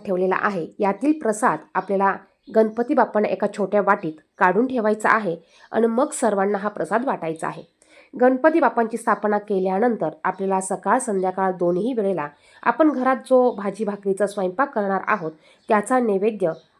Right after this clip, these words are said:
आवर्जून दाखवायचा आहे. जेव्हा शक्य नसेल तेव्हा फळांचा नैवेद्य दाखवला तरी चालेल. गणपती बाप्पांना तुळशीपत्र अर्पण केलं जात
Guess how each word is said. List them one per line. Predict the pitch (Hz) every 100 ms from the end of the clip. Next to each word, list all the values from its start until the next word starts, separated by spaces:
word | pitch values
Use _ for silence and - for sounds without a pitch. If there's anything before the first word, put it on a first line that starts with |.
| _
आवर्जून | 196 202 214 254 269
दाखवायचा | 180 - 175 170
आहे. | 160 - _ _ _ 202
जेव्हा | 247 262 254
शक्य | 240 - 220
नसेल | 214 214 202
तेव्हा | 208 208 208
फळांचा | 185 185 202
नैवेद्य | 233 202 196 180 151 - - -
दाखवला | 196 196 - 190 240 233
तरी | 185
चालेल. | 214 202 156 - _ _ - _ 214
गणपती | 269 262 277 285
बाप्पांना | 269 214 233 220
तुळशीपत्र | 214 208 208 220 202 202 202
अर्पण | 190 190 202
केलं | 196 190 185 196
जात | 185